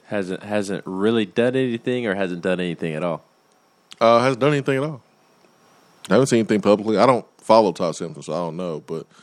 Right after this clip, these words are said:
Speaker 2: uh, I don't follow Walter Nolan either. But I have seen what other people have tweeted, you know, his post, and I've seen,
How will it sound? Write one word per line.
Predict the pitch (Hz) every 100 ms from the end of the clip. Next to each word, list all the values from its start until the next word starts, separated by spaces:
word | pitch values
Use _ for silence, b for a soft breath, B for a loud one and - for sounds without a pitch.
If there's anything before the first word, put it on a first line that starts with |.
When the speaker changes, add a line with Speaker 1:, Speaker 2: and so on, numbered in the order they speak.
| b b b b -
Speaker 2:
uh, | -
I | 87
don't | 98 95
follow | 95 92 - -
Walter | 92 87
Nolan | 87 98 90 104
either. | 131 90 82 - -
But | 92
I | 90
have | 107 101
seen | - 101 92 90 87 - b b b b b _ 98
what | 92
other | 107
people | 98 101 90 90 87
have | 92 87
tweeted, | - 98 95 92 _ _ _
you | 92
know, | 82
his | 92 98
post, | - 98 90 95 -
and | 80 78 _ _ _ _ _ _ _ _ - 90
I've | 92
seen, | - 104 95 90